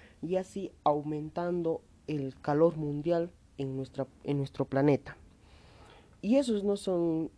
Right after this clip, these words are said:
no son solo ca-, consecuencias así a nuestra, a nuestro planeta,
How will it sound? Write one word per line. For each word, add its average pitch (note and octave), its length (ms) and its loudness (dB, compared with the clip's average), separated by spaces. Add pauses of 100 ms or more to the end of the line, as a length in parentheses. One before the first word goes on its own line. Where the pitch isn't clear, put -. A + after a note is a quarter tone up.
(360)
no G#3 200 2
son G#3 300 2
solo C#3+ 1000 0
ca-, - 280 -4
consecuencias D3 1120 -4
así D3+ 520 -4
a C3+ 80 -2
nuestra, B2+ 680 -4 (120)
a C3+ 140 0
nuestro C#3 320 -6
planeta, D#3+ 480 -2